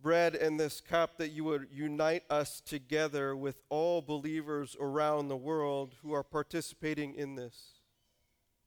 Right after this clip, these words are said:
We pray that, too, you would unite us with all your church, your whole church, Lord, as we wait to come into the glory of your kingdom.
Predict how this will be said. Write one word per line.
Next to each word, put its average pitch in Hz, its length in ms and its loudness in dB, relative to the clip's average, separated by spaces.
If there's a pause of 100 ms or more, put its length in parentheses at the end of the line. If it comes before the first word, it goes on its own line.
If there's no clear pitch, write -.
(580)
We 160 120 -4
pray 170 240 2
that, 160 260 2
too, 196 220 -4
you 170 180 0
would 160 140 0 (320)
unite 170 400 4
us 175 260 2 (200)
with 165 280 -2
all 175 560 4 (160)
your 170 220 2
church, - 680 -4 (140)
your 160 160 0
whole 196 400 0
church, 160 440 -6
Lord, 143 380 -2 (800)
as 151 180 0
we 170 100 2
wait 175 320 2
to 160 80 -2
come 175 300 0
into 180 360 2
the 156 120 -2
glory 165 600 0
of 143 180 0
your 147 140 -2
kingdom. 180 400 -4